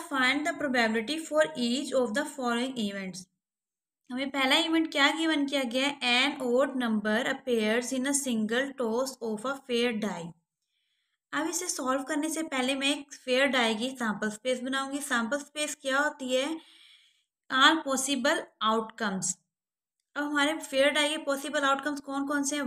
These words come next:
वन, टू, थ्री, फोर, फाइव, सिक्स। ये एक फेयर डाई की क्या हो गई? सैंपल स्पेस हो गई है। अब मैंने यहाँ से किस इवेंट की सिलेक्शन करनी है? ऑड नंबर्स की। अब ऑड नंबर्स हमारे पास इस सैंपल स्पेस में कौन कौन से हैं?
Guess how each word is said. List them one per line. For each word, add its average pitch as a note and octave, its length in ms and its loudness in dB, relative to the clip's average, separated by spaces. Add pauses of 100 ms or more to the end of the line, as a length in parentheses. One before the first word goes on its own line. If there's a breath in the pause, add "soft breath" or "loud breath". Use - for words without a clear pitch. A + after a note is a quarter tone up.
वन, A#3+ 360 0 (100)
टू, B3 220 -2 (140)
थ्री, A#3+ 180 -4 (140)
फोर, A#3 340 -2 (120)
फाइव, G#3 340 0
सिक्स। F#3 320 -8 (400)
ये C#4 140 -4
एक D#4+ 100 -6
फेयर C4+ 280 2
डाई C#4 200 4
की C#4+ 100 -8
क्या C#4+ 160 0
हो C#4 60 0
गई? D4+ 160 -4
सैंपल G#3+ 500 -4
स्पेस C#4 340 -2
हो D4+ 60 -4
गई D#4 200 -6
है। E4 180 -2 (400 loud breath)
अब C#4 120 -2
मैंने E4 260 4
यहाँ D#4 180 4
से D4+ 120 -2
किस D#4 240 -6 (180)
इवेंट D4+ 260 -2
की D#4+ 80 -4
सिलेक्शन - 840 -6
करनी D#4 340 0
है? E4+ 140 2 (640 soft breath)
ऑड C4+ 300 6
नंबर्स G3+ 360 2
की। F#3 220 -12 (140)
अब C#4 200 -4
ऑड D#4+ 260 4
नंबर्स E4 280 2
हमारे C#4+ 360 4 (120)
पास C#4 320 2 (340 soft breath)
इस D#4 220 -6
सैंपल C4 320 2
स्पेस C#4+ 360 -2
में D4+ 120 -2
कौन C4+ 280 -4
कौन C#4+ 200 2
से C#4+ 160 -2
हैं? E4 180 0